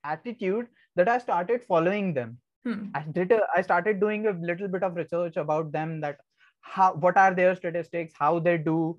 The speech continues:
Speaker 1: I mean, I'm not personally a fan of numbers, to be very honest, but
Speaker 2: Hmm.
Speaker 1: yeah, I did some research, like, uh, what are, what are their records? And I was so fascinated that these are the all conquering Aussies.
Speaker 2: Hmm.
Speaker 1: I mean, they have literally conquered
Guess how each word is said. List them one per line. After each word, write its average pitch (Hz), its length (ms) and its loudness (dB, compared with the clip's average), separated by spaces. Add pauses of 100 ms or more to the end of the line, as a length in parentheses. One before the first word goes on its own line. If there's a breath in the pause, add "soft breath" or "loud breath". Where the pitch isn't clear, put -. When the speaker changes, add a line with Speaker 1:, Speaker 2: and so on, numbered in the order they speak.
(180)
Speaker 1:
I 160 40 -16
mean, 175 160 -8 (300)
I'm 165 100 -2
not 196 240 0
personally 170 400 -2
a 170 60 0
fan 147 240 -4
of 147 160 -8
numbers, 147 360 -6
to 135 100 -10
be 135 100 -12
very 139 220 -8
honest, 123 420 -12
but 151 140 -6
Speaker 2:
Hmm. 233 80 -6
Speaker 1:
yeah, 175 160 -2 (360 soft breath)
I 185 380 0 (140)
did 262 200 0
some 269 220 0
research, 196 520 -2
like, 185 280 -4 (420)
uh, 170 140 -8
what 190 220 0
are, 233 200 2 (100)
what 196 200 2
are 254 140 6
their 240 180 2
records? 151 500 -2
And 156 140 -4
I 202 140 -2
was 240 360 -4
so 285 180 -2
fascinated 254 720 -2
that 247 220 -2 (880)
these 247 280 0
are 269 160 2
the 254 100 6
all 247 240 6
conquering 247 480 -2
Aussies. 226 460 -6 (340)
Speaker 2:
Hmm. 214 180 -6 (480)
Speaker 1:
I 170 100 -10
mean, 220 300 -2 (120)
they 208 220 6
have 240 340 -2
literally 254 460 -2
conquered 226 580 -2